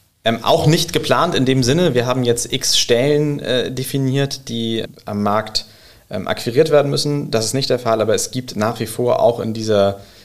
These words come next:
äh, zusammengeführten, ähm, Variante die Notwendigkeit, bestimmte Fähigkeiten am Markt, ähm, nach wie vor einzukaufen. Also wir haben vereinzelt Bedarf, äh, bestimmte, bestimmte Fähigkeiten, die in beiden Häusern nicht vorhanden sind,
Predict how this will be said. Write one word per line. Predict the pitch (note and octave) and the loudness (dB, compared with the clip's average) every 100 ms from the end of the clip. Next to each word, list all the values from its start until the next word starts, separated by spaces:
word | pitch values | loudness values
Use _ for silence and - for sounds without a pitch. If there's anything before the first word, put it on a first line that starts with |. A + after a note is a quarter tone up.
| _ | _
äh, | - - | -10 -8
zusammengeführten, | - G#2+ G#2 B2+ A#2 A2 A#2 A2 G#2 G#2 G2+ G2+ - _ _ _ | -4 -2 0 0 -2 -4 -4 -2 -2 -2 -2 -4 -10 _ _ _
ähm, | E2+ G#2 G2 F#2+ - | -10 -8 -6 -8 -10
Variante | A2 G2 G2 G2+ G#2+ G#2+ G#2 - - _ _ _ _ - | -4 -2 0 0 0 -2 -2 -8 -20 _ _ _ _ -18
die | - G#2 G2 | -12 -8 -6
Notwendigkeit, | G#2+ G2+ G#2 G#2+ G#2 G2+ F#2+ - | -6 -2 0 0 -4 -6 -6 -4
bestimmte | - - C3 A2+ | -4 -2 -2 -4
Fähigkeiten | - - - - - - | -6 -8 -8 -8 -8 -6
am | F#2 F#2 | -6 -6
Markt, | F2+ F#2 - - _ _ _ - | -6 -8 -14 -18 _ _ _ -10
ähm, | F2 F2+ F2 F2+ | -8 -8 -8 -8
nach | G2 F#2 | -6 -6
wie | F#2+ | -6
vor | - - | -4 -4
einzukaufen. | - - - - - | -6 -12 -14 -16 -16
Also | - G2+ | -12 -10
wir | G2 F2+ | -8 -4
haben | F#2 F2+ | -4 -6
vereinzelt | - - F#2 F#2 F#2 E2+ - | -8 -8 -6 -6 -8 -10 -14
Bedarf, | - F#2 F2+ F2+ - - _ _ _ - | -6 -4 -2 -4 -8 -20 _ _ _ -12
äh, | - - G1+ - | -10 -8 -8 -8
bestimmte, | G2+ F#2 - F#2 F#2 F2 E2 - | -8 -6 -6 -6 -4 -4 -6 -10
bestimmte | G2+ - G#2+ | -6 -4 -4
Fähigkeiten, | A2 F#2+ F#2 G2+ - | -6 -8 -6 -8 -8
die | G#2 | -8
in | G2 G2 | -10 -4
beiden | F#2+ F#2+ F#2 | -4 -4 -4
Häusern | F2+ F2+ | -6 -6
nicht | F2+ - | -8 -10
vorhanden | F2 F2 - | -12 -10 -10
sind, | E2+ E2+ E2 | -10 -10 -10